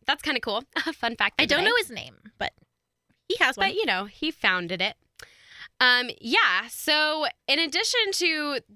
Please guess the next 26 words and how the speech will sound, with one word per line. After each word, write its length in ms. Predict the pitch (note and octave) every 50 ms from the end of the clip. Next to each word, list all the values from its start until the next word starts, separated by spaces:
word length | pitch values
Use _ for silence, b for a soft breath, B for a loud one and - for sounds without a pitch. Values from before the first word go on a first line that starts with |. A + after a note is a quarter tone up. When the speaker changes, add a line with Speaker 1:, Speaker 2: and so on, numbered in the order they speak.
| _ _
Speaker 1:
you 160 | F#3+ B3 B3
know, 120 | A3 G#3
being 220 | F#3 A3 A3+ A3 A3
a 20 |
member 240 | G#3+ G#3 G#3 G3+ G#3
of 100 | G3+ F#3
the 60 | G#3
Church 280 | G3+ - A#3 G#3+ G3+ -
of 80 | G3+ -
Satan, 320 | - G3 F#3 - - A3
he 160 | A3+ G#3 B3 C4
actually, 540 | - A3 B3+ C#4 - - E4 D#4+ D#4 C#4+
the 140 | - C4+ B3+
reason 300 | A3+ B3+ C#4+ C4+ E4 D#4+
he 120 | C4 D4+ C#4+
decided 460 | B3 C4 - B3+ A3+ A3 G#3 G#3 -
to 100 | - G3+
teach 460 | F3+ - - - D4 C4+ - - -
was 120 | A3+ G#3+
because 360 | - - G3+ - - G3+ G3 -
he 140 | - A3+ G#3+
wanted 260 | G3+ G3 G3 G3+ G3
to 140 | - - G3
spite 420 | - - - - G3 F#3+ F#3 -
his 240 | G3+ G#3+ G3 - -
family 560 | - F#3+ D#3+ D#3+ F3 F#3+ G#3 A3+ B3 C4+ C4